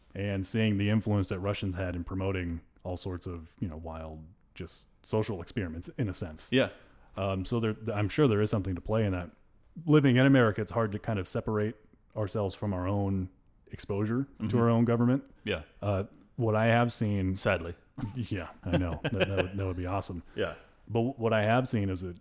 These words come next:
Speaker 1: a lot of moralizing to go along with the lockdowns, where in China, it was, people were treated almost as inputs and outputs.
Speaker 2: Right.
Speaker 1: Oh, someone's sick, weld them in their home.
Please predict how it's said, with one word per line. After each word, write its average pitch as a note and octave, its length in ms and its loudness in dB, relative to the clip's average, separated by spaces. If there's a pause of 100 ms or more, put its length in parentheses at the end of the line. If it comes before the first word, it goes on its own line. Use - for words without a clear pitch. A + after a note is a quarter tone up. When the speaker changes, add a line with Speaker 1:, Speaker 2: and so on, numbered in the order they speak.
(160)
Speaker 1:
a A#2 60 -8
lot G#2+ 160 -2
of F#2 80 -4
moralizing G2+ 640 0
to F#2+ 80 -6
go F#2 180 -4
along F2 380 -8
with G#2+ 320 -6
the G2+ 80 -8
lockdowns, F2+ 480 -10
where G2 120 -6
in F#2 100 -8
China, A2+ 500 0
it A2 120 -4
was, G2 320 -4 (200)
people A#2+ 240 2
were G2+ 120 0
treated G#2 280 -2
almost G2 300 -4
as F#2+ 100 -8
inputs G2 280 -4
and F#2 100 -8
outputs. - 380 -14 (440)
Speaker 2:
Right. - 180 -2 (100)
Speaker 1:
Oh, C#3 120 2
someone's C3+ 360 4
sick, C#3 160 4 (180)
weld G2+ 260 0
them G2+ 120 4
in G2 40 2
their F#2 100 0
home. E2 200 -8